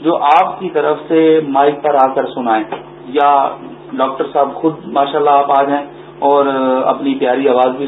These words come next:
سنائیں، اور نیتیں اس کتاب کے درس کے آغاز سے قبل کیا ہونی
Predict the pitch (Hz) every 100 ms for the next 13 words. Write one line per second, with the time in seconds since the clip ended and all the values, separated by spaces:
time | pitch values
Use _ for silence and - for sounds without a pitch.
0 | 147 135 139 139 127 127 127 131 135 135
1 | - - - - 139 - 131 135 - -
2 | - 143 131 135 131 - - 143 135 127
3 | 127 131 - 139 135 135 131 139 135